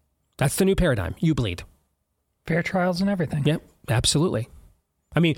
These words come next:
Speaker 1: we're not gonna violate the laws of nature and nature's God. We're not gonna be vigilantes. We're not gonna be posses.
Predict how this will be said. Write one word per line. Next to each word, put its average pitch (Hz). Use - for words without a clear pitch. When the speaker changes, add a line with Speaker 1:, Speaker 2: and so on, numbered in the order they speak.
Speaker 1:
we're 180
not 233
gonna 240
violate 214
the 156
laws 135
of 135
nature 131
and 120
nature's 117
God. 117
We're 123
not 120
gonna 147
be 160
vigilantes. 151
We're 127
not 120
gonna 156
be 190
posses. 147